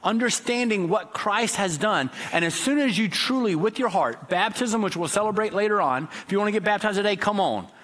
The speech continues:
We already got almost twenty people being baptized. Love to have some more people. Yeah, come on, you can clap for that, right? We need to celebrate that. But what we start to recognize is that all of a sudden,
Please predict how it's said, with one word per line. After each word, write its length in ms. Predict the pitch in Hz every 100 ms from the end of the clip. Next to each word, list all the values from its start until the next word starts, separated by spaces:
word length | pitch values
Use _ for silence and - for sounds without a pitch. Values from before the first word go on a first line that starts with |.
| -
We 80 | 175
already 160 | 214 220
got 160 | 214
almost 200 | 208 185
twenty 180 | - 220
people 220 | 196 160
being 200 | 143 139
baptized. 560 | 117 110 104 90 73 - - - -
Love 260 | 143 208 202
to 60 |
have 180 | 208 196
some 100 | 208
more 160 | 202 175
people. 240 | 135 127
Yeah, 220 | 165 113
come 220 | 110 -
on, 80 | 151
you 60 | 165
can 80 | 233
clap 240 | 185 147
for 80 | 143
that, 280 | 135 175 - - - - -
right? 240 | 139 180
We 80 | 180
need 100 | 233
to 80 | 196
celebrate 600 | - 254 240 185 170 139
that. 320 | 139 151 240 - - - - - - - - - - - - - - - -
But 140 | 220
what 160 | 240 247
we 80 | 254
start 180 | 254 208
to 80 |
recognize 960 | 190 247 269 262 208 165 147 156 175 - 196 196
is 220 | 190 165
that 120 | 202
all 140 | 160
of 60 | 220
a 40 |
sudden, 400 | - 240 196 175